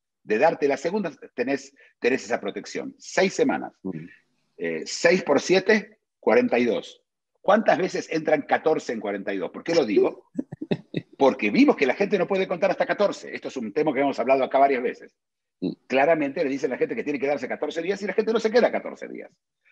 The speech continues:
Speaker 1: ¿Por qué? Y porque no se siente enferma, porque no cree, porque no sabe contar hasta catorce, no sé por qué. Pero ahora le vas a pedir a la gente que se quede cuarenta y dos días. La gente se va a sacar la máscara los dos días. Sí, ya está, tengo inmunidad.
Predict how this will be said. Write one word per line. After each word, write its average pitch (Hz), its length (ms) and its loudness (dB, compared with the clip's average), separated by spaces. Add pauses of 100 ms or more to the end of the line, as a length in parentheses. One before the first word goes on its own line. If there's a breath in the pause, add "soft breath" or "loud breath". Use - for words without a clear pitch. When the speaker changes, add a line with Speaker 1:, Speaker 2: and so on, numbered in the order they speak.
(120)
Speaker 1:
¿Por 139 180 0
qué? - 300 -8
Y 247 100 -4
porque 240 180 2
no 262 80 6
se 165 120 0
siente 120 240 2
enferma, 143 600 4 (220 loud breath)
porque 123 380 2
no 143 180 0
cree, 170 720 4
porque 127 240 0
no 123 100 0
sabe 127 240 2
contar 113 260 -4
hasta 107 180 -8
catorce, - 440 -2
no - 120 -8
sé 104 140 -6
por - 140 -14
qué. - 180 -20 (500)
Pero - 180 -10
ahora 190 140 2
le 165 60 2
vas 120 140 -2
a 110 60 -10
pedir 95 200 -6
a - 20 -6
la 98 60 -4
gente 120 220 -4
que 71 120 -14
se - 100 -18
quede 101 160 -2
cuarenta 71 380 -6
y 67 80 -8
dos 85 160 -4
días. - 440 4 (280 soft breath)
La - 100 -20
gente 262 160 4
se 185 80 4
va 127 60 4
a - 40 -2
sacar 76 280 -4
la 69 80 -8
máscara 90 340 0
los 65 120 -8
dos 73 140 -6
días. - 300 2 (260)
Sí, - 200 -20
ya - 60 -18
está, - 260 2 (500)
tengo 143 160 4
inmunidad. 104 480 2